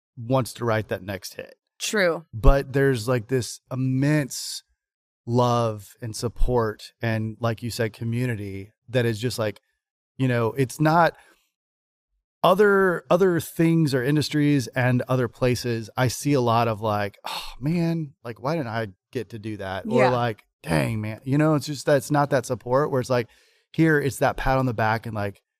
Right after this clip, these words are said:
Speaker 1: you know, "Great job," you know, and it's, it, it is this just incredible community that I've never experienced anywhere else.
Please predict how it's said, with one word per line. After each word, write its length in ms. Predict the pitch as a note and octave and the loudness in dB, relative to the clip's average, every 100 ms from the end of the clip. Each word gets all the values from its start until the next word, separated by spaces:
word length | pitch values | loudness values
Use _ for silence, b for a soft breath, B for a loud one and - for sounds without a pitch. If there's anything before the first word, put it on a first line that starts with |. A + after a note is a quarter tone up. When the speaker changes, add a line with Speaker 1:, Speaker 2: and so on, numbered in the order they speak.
| _ _ _ _ | _ _ _ _
Speaker 1:
you 120 | B2+ A#2+ | -2 2
know, 340 | A2 G#2 G2 - | 2 0 -2 -8
"Great 300 | A#2 B2 B2 | 0 2 0
job," 320 | G#2+ E2+ A#1 - _ _ | -2 -6 -6 -10 _ _
you 100 | B2 B2 | -6 -4
know, 180 | A#2 A#2 | -4 -6
and 80 | |
it's, 300 | A2+ - - - _ _ - | -8 -10 -14 -16 _ _ -4
it, 160 | C#3 - | -2 -2
it 140 | C3 | -2
is 240 | B2 D#3+ B2+ | 2 0 0
this 240 | B2 A#2 | -2 -2
just 280 | - B2+ - | -2 -4 -4
incredible 580 | A2+ G#2 - A2+ D#3 C#3+ | -12 2 2 4 0 -6
community 360 | - B2+ D3 B2 | -6 -4 -2 -2
that 160 | A2+ | -2
I've 120 | A#2 | -2
never 340 | A#2+ B2 B2+ C3 | -2 -2 0 -2
experienced 600 | A#2 - B2 G#2+ - - - | -2 -4 -4 -6 -10 -10 -2
anywhere 360 | C3 A#2+ G#2 | 0 0 -2
else. 480 | F#2+ D#2 - - | -4 -8 -12 -16